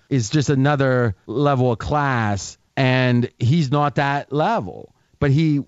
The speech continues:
aspires to it. He sees her, uh, on a pedestal, and he wants that. You know, not so much to,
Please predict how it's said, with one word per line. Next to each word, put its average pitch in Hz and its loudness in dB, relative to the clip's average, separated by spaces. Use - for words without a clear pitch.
aspires 170 0
to 113 -2
it. 107 0
He 123 -2
sees 156 -2
her, 120 0
uh, 135 -2
on 135 0
a 120 0
pedestal, 151 -2
and 123 0
he 127 0
wants 143 -2
that. 92 -4
You 196 2
know, 180 2
not 269 0
so 202 -2
much 160 -2
to, 113 0